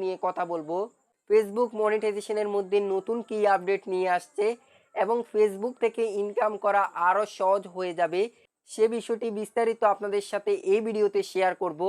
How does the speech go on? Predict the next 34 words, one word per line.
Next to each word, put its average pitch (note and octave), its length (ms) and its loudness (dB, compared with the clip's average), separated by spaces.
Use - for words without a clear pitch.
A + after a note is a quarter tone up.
মূল G3 120 2
ভিডিও G#3 180 -2
শুরু A#3 220 -4
করার A3 260 4
আগে G3+ 180 0
একটি - 140 -4
রিকোয়েস্ট F#3+ 460 -4
করব, F#3 160 -2
যদি F3+ 200 -2
ভিডিওটি A3 380 -4
ভালো G#3 200 4
লাগে G3+ 240 0
ভিডিওতে F#3 340 -2
একটি F#3 200 -8
লাইক E3+ 200 -4
করবেন, F3 260 -6
আপনি A3 180 -4
যদি A3 200 0
এই G3+ 120 2
চ্যানেলে F#3+ 260 -2
নতুন G3+ 260 -6
এসে G#3 180 -8
থাকেন G3+ 200 -6
সাবস্ক্রাইব F#3 400 -4
করে E3 200 0
রাখবেন। B2 300 -6
তাহলে E3+ 220 2
চলুন G3+ 220 0
শুরু F3+ 240 -4
করা D#3 240 0
যাক। A#2+ 160 -6
প্রথমে A3 340 0
আপনাদেরকে G#3+ 500 -2
যে G3+ 60 6